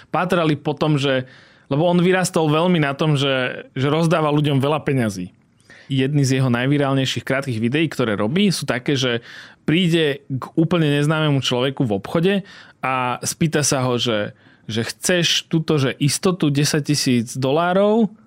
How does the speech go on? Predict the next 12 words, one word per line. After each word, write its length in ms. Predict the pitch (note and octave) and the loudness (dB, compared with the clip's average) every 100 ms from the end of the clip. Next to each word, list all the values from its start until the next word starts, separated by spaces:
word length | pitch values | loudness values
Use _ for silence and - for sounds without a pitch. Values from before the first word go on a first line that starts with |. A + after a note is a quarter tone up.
| _ _ _ _ | _ _ _ _
tu 160 | A#2+ A2+ | -2 0
mám, 320 | A2+ D#3 G3 | 0 0 0
páči 320 | - G2+ C#3+ | 0 -2 -2
sa, 400 | - F3 F#3+ - | 0 0 0 -4
a 240 | - E2+ F#2+ | -12 -10 -12
tam 160 | - - | -12 -12
sú 80 | - | -10
bankovky, 640 | - C#3 F3 E3+ F#3+ F#3 - - _ | -10 -6 -4 -2 -2 -4 -10 -20 _
alebo 320 | - F3 F#3+ | -2 2 4
chceš 240 | F3+ - D3 | 2 0 -2
túto 240 | D#3+ D3+ | 0 -2
krabičku, 880 | - C#3 A#2 C3+ C3 - F3+ A#3+ | 0 -2 0 -2 -2 -2 2 2